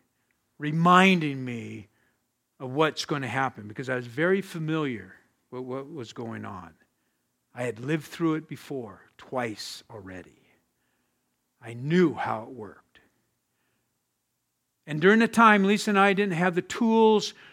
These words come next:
nor did we have the influences to help us process that emotionally. But we, but now I am and have and still am.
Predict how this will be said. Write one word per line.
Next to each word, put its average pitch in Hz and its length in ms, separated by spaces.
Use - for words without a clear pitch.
nor 190 240
did 190 240
we 185 180
have 175 540
the 170 160
influences 147 840
to 135 80
help 165 320
us 135 120
process 147 720
that 120 200
emotionally. 110 640
But 139 300
we, 151 260
but 143 100
now 151 300
I 139 80
am 98 400
and 113 100
have 104 320
and 120 100
still 127 340
am. 87 180